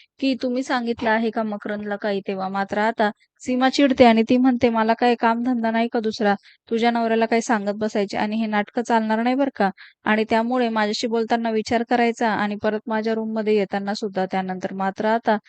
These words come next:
इकडे सीमा मात्र स्वीटीला खूपच बोलते आणि त्यानंतर ती म्हणते, "माझ्यावर आरोप करायच्या आधी विचार करायचा." आणि आता ती मात्र जोरातच स्वीटीच्या कानाखाली वाजून देते. त्यानंतर आता स्वीटी सुद्धा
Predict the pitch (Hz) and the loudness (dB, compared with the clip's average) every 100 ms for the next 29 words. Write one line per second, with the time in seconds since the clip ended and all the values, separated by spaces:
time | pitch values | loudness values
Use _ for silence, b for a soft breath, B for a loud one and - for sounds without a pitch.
0 | B B - 247 302 254 269 b b b | B B -2 0 4 4 2 b b b
1 | - 269 277 285 285 277 254 247 254 247 | -2 0 2 2 2 4 2 2 0 0
2 | 240 247 254 233 247 226 233 226 240 220 | 0 2 -2 0 -2 0 0 2 0 2
3 | 214 214 220 220 220 214 214 233 220 220 | 0 0 0 0 0 -2 -2 -2 -4 -4
4 | 220 220 214 196 214 220 208 208 208 226 | -2 -2 -2 -2 -2 2 2 2 0 0
5 | 220 214 220 208 214 202 214 214 233 233 | 2 2 0 0 0 -2 -2 -2 0 0
6 | 233 233 202 - b b 214 233 247 254 | 0 0 -2 -6 b b 0 2 2 2
7 | 233 240 233 240 240 233 214 220 220 220 | 0 0 -2 -2 0 -2 0 0 0 2
8 | 240 - 233 214 208 220 208 202 202 214 | 0 0 -4 -4 -4 -4 -2 -2 -2 -2
9 | 196 196 202 202 196 202 190 190 190 185 | 0 0 -2 -4 -4 -4 -2 -4 -4 -4
10 | 202 214 220 208 214 B B - 240 240 | -2 -2 0 0 -2 B B -4 -2 0
11 | 254 285 247 254 | -2 -2 4 4